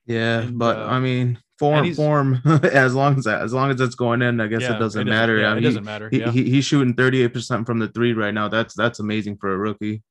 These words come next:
Speaker 2: Yeah, yeah. And, uh, I think the last thing on him was, I think he was a, a senior, right? So he's a bit older. I think he's twenty-two. So,
Speaker 1: Yeah.
Speaker 2: uh, is it, you know, how much can he actually improve? You know, this was the same thing with, that happened with Kyle Kuzma. You know, he came out of,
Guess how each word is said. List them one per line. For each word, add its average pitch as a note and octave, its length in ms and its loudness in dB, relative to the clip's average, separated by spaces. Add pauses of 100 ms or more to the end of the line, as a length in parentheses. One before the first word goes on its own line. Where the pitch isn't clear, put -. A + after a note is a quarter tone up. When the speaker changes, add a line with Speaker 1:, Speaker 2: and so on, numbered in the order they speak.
(120)
Speaker 2:
Yeah, G#2+ 220 -8 (160)
yeah. G#2 200 -10 (200)
And, D3+ 400 -6 (160)
uh, C3 360 -4
I B2+ 60 -6
think E3 220 -8
the C3 80 -6
last C3 300 -6
thing C3 80 -8
on A2+ 100 -8
him C3+ 140 -8
was, G#2+ 180 -12
I A2 40 -16
think D#3+ 160 -10
he C#3 160 -6
was A#2 180 -8
a, A2+ 160 -8
a G#2 100 -14
senior, B2+ 380 -8
right? G2+ 200 -12
So C3 120 -6
he's C3+ 100 -4
a C3 40 -6
bit B2 100 -4
older. A2 240 -8
I A2 40 -10
think B2+ 140 -12
he's A#2 100 -12
twenty-two. A2 540 -10
So, G#2+ 300 -14 (460)
Speaker 1:
Yeah. F#2+ 320 0
Speaker 2:
uh, - 120 -10 (180)
is B2 200 -12
it, - 80 -18 (220)
you A#2 140 -18
know, A2 140 -12
how B2+ 160 -6
much C3 280 -8
can B2 100 -10
he A#2 140 -8
actually A2 320 -12
improve? G#2+ 400 -12
You B2 40 -12
know, A2+ 120 -8
this B2+ 180 -8
was C3+ 160 -6
the B2 60 -8
same C3 180 -8
thing A#2+ 160 -8
with, G#2 100 -12
that A2+ 140 -10
happened A2+ 340 -10
with G#2 160 -14 (200)
Kyle A#2 220 -6
Kuzma. A#2 440 -10
You G#2+ 60 -14
know, G#2+ 100 -12
he A#2 120 -10
came A#2+ 200 -8
out A2 120 -4
of, G#2 100 -10